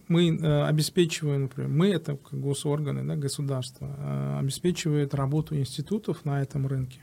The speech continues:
Это разрешительная процедура, это вход.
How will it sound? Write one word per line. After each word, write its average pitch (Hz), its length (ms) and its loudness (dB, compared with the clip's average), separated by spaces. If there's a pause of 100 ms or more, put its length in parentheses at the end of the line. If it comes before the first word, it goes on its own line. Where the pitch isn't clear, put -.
(1200)
Это 156 200 -4
разрешительная 165 600 2
процедура, 160 440 -4
это 143 120 -4
вход. 151 540 2